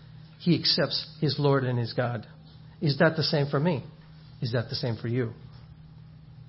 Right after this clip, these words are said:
How does he have that faith?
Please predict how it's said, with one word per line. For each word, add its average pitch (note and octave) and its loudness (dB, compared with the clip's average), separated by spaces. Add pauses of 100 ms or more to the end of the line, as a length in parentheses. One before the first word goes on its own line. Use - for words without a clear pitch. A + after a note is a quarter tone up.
(2750)
How F#3 8
does G#3+ 6
he G#3+ 8
have F3 8 (1120)
that C#3+ 4
faith? C#3 4